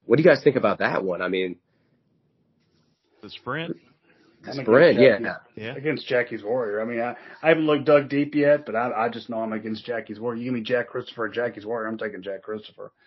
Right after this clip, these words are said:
Speaker 3: And I, but
Speaker 1: You
Speaker 3: I don't
Speaker 1: are.
Speaker 3: know who else is in the race, to be honest with you, at the moment.
Speaker 2: That's a race
Speaker 1: Yeah.
Speaker 2: that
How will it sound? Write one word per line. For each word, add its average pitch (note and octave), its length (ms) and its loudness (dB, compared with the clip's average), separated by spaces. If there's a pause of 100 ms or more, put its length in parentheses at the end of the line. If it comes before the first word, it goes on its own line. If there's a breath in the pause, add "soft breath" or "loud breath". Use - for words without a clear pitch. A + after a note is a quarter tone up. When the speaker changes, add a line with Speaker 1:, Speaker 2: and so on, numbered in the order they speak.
Speaker 3:
And D3+ 100 2
I, E3 160 10
but C#3+ 100 6
Speaker 1:
You C#3+ 60 10
Speaker 3:
I C#3+ 60 10
don't C3 160 4
Speaker 1:
are. B2+ 60 2
Speaker 3:
know A#2+ 60 2
who B2+ 100 2
else B2 180 0
is A#2 60 -12
in A2 60 -8
the G#2 60 -6
race, A#2 280 -4
to - 80 -20
be A2+ 60 -8
honest A#2 240 -8
with G2 80 -12
you, G2+ 40 -12
at G#2 40 -10
the G#2+ 60 -8
moment. G#2+ 280 -6 (540 loud breath)
Speaker 2:
That's D3 240 0
a C3+ 60 4
race A2+ 300 0
Speaker 1:
Yeah. G#2+ 200 4
Speaker 2:
that - 80 -16